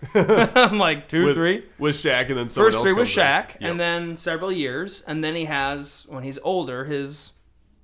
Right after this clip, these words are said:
Speaker 1: The Renaissance.
Speaker 2: other two, right?
Speaker 1: Yep.
Speaker 2: Giannis is still young enough to where he wins one now.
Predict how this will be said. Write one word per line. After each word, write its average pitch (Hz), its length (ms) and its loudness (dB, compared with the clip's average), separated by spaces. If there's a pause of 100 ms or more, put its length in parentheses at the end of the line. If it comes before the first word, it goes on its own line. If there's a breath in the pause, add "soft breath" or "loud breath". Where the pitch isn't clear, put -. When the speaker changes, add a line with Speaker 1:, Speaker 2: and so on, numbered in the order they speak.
(200)
Speaker 1:
The 110 100 -10
Renaissance. 127 420 -6
Speaker 2:
other 156 220 0
two, - 280 -10 (140)
right? 135 180 0
Speaker 1:
Yep. - 160 -6 (840 soft breath)
Speaker 2:
Giannis 185 380 0
is 156 120 -8
still 170 220 -2
young 180 240 0
enough 135 300 -4
to 143 120 -6
where 127 500 -2 (280)
he 156 180 -6
wins 160 300 -4
one 143 420 -2
now. 143 580 -4